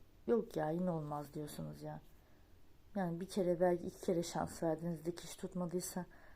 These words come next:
bir daha niye, hani deneyim ki? Niye kendimi heba edeyim, niye kendimi yorayım diyorsunuz. E, siz de haklısınız arkadaşlar. Bir kere denedik, olmadı, şöyle oldu, böyle oldu.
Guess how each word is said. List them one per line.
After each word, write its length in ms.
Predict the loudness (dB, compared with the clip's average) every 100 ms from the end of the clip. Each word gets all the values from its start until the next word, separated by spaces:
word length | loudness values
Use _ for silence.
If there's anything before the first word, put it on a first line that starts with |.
| -6
bir 120 | 0 4
daha 160 | 4
niye, 200 | 4 2
hani 300 | 2 2 0 -4 -14 -20 -10 2
deneyim 300 | 6 6 4
ki? 220 | 0 -12 -14 -4
Niye 220 | 0 0
kendimi 560 | 0 -2 -4 -4 -6 -8 -4
heba 340 | -2 0 0 -2
edeyim, 280 | -4 -2
niye 160 | 0 0
kendimi 520 | 0 -2 -2 -4 -4
yorayım 340 | -4 -4 -6 -4
diyorsunuz. 520 | -6 -6 -8 -8 -12 -16 -18 -18 -20 -20 -20 -10 -6
E, 40 |
siz 280 | -4 -2 2
de 40 |
haklısınız 600 | 2 0 -4 -4 -2 0
arkadaşlar. 600 | -2 -2 -4 -4 -2 -4
Bir 80 | -2
kere 280 | 2 4 2 -2 -20 -20 -4 2
denedik, 440 | 4 4 0 4
olmadı, 400 | 6 6 0 -6
şöyle 300 | 2 4 4
oldu, 300 | 0 0 2
böyle 280 | 4 4 2
oldu. 320 | -2 -4 -6